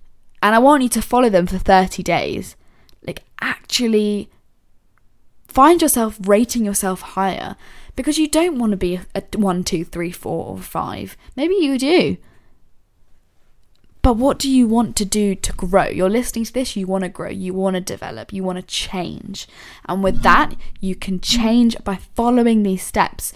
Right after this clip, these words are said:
that you have made for yourself. I've not told you what to do. You have completely made them yourself. And look at how you can actually change yourself by just saying, "Right, that's how I can become a better person."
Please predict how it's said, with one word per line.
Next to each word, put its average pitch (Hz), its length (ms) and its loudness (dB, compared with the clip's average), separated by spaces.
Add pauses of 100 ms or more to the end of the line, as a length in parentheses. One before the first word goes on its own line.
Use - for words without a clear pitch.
(240)
that 202 100 -6
you 233 180 2
have 233 240 -4
made 247 380 2
for 196 100 -10
yourself. 180 800 -4 (280)
I've 339 220 2
not - 140 -2
told - 280 -6
you - 60 -8
what - 200 -10
to - 60 -12
do. 147 320 -8 (280)
You 240 140 -2
have 240 140 -6
completely 233 560 -2
made 226 260 -2
them 208 120 -2
yourself. 196 560 -4
And 180 240 -10
look 247 220 -8
at 208 180 -8
how 202 280 -4
you 185 260 -6
can - 420 -10
actually 190 720 -8 (280)
change 190 480 -4
yourself 180 540 -8 (340)
by 175 140 -6
just 180 300 -8
saying, 190 640 -4
"Right, 214 400 -4
that's - 240 -10
how 226 180 -10
I 233 120 -4
can 208 140 -4
become 208 220 -8
a 202 60 -4
better 196 300 -8
person." 196 580 -8